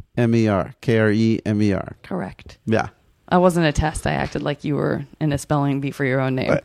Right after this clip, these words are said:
Speaker 1: it felt like
Speaker 2: That's correct,
Speaker 1: at,
Speaker 2: Howard.
Speaker 1: at the end, I, I was just ready to take that positive
Speaker 2: Yeah.
Speaker 1: reinforcement.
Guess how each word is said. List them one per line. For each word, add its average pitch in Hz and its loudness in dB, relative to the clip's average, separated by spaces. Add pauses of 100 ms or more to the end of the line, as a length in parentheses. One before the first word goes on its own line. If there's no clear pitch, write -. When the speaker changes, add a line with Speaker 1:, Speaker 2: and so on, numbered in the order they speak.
Speaker 1:
it 131 2
felt 147 0
like 143 2
Speaker 2:
That's 220 -6
correct, 247 -4
Speaker 1:
at, - -2
Speaker 2:
Howard. 160 -8 (240)
Speaker 1:
at 120 2
the 131 4
end, 135 4
I, 127 4 (200)
I 123 4
was 117 4
just 117 0
ready 110 4
to 104 4
take 101 0
that 101 -2
positive 98 0
Speaker 2:
Yeah. 101 -8 (120)
Speaker 1:
reinforcement. 98 -6